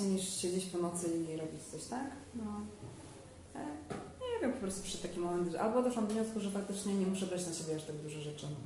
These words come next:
Nie? Czy to nie? Mm, tak sobie myślę po prostu, zanim się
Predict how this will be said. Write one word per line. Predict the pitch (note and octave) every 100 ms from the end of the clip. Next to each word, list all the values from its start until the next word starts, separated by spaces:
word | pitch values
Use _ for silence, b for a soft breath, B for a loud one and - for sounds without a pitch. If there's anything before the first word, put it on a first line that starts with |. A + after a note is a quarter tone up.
| -
Nie? | E4 F4 - -
Czy | - -
to |
nie? | A3 - - - B B B B B B B B B B B - - - - - - F3
Mm, | F3+ F#3+ F#3+ F#3 - - - -
tak | G#3+
sobie | C4 C4
myślę | C4 C4
po | B3+ B3+
prostu, | B3 B3+ - B3+
zanim | A#3+ A#3 A#3
się | A#3